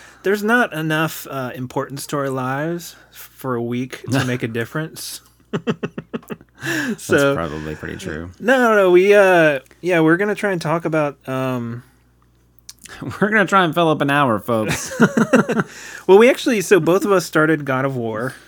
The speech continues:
Speaker 1: and so this is actually gonna be
Speaker 2: Yes.
Speaker 1: part one of talking about God of War.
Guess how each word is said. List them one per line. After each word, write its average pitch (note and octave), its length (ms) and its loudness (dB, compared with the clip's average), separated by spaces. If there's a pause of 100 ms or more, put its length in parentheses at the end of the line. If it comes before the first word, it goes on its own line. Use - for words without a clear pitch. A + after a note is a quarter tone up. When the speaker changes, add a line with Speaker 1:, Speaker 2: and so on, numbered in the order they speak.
Speaker 1:
and A#2+ 160 -8
so B2+ 380 -4
this C3+ 180 -6
is D#3+ 80 -4
actually E3 260 -4
gonna D3+ 200 -2
be C#3 160 0
Speaker 2:
Yes. B2+ 160 -6
Speaker 1:
part C#3+ 280 0
one B2+ 540 -4
of A#2 500 -6
talking B2+ 300 -4
about B2+ 180 -2
God A#2+ 160 -2
of G2+ 120 -10
War. A2 400 -8